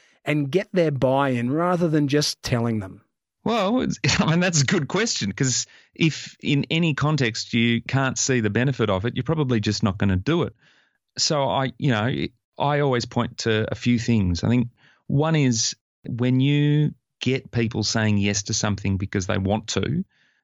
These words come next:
Speaker 2: as opposed to because they have to, I think you do more than just get people working on a project. They're now working with you on that project, which means they become people who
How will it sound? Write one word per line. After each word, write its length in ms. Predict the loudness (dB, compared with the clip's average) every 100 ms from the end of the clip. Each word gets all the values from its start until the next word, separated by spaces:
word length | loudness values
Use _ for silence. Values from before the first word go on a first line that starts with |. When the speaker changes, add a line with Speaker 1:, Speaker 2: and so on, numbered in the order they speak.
| -2
Speaker 2:
as 100 | 0
opposed 340 | 2 0 0
to 60 | -4
because 300 | -4 -4 -2
they 160 | -2
have 360 | -2 -2 -4 -6
to, 300 | -6 -4 -6 -10 _ -10
I 60 | -4
think 200 | 0 0
you 60 | 0
do 240 | 2 2
more 360 | 4 2 2 2
than 220 | 2 2
just 400 | 0 0 -2 -4 _ -4
get 220 | -4 -2
people 380 | -2 0 0 0
working 400 | 0 0 0 0
on 200 | 2 2
a 80 | 0
project. 600 | 0 0 0 -2 -4 -10 -20 _ -14
They're 260 | -4 0 2
now 160 | 2
working 400 | 2 2 2 2
with 160 | 2 2
you 260 | 2 2 2
on 140 | 2
that 140 | 2 0
project, 340 | -2 0 0
which 220 | 0 0 2
means 260 | 2 2
they 180 | 2 0
become 480 | 0 -2 0 0 0
people 400 | 0 0 0 -2
who 500 | 0 0 2 2